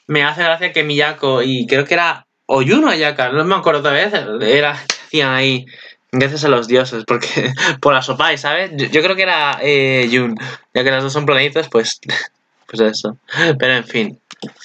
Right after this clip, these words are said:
Nada, y contando la historia del pasado, vemos que al principio del capítulo empieza en el hospital. Vemos a un bebé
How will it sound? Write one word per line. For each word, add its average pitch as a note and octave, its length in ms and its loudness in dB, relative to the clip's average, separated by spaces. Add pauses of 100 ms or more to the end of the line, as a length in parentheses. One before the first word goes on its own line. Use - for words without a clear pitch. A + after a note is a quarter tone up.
(640)
Nada, C#3 520 0
y C3+ 280 4
contando D3 400 2
la F#3 60 2
historia F3+ 200 0
del F3 80 -6
pasado, D#3 420 0
vemos D3+ 420 -2
que A#2 420 4
al A#2+ 100 0
principio B2+ 280 0
del F3 100 2
capítulo D#3+ 260 0
empieza D3+ 400 0 (1500)
en C3+ 80 0
el C3 60 2
hospital. A#2+ 480 0
Vemos C#3 420 0
a C3+ 120 2
un C#3+ 160 0
bebé B2 420 2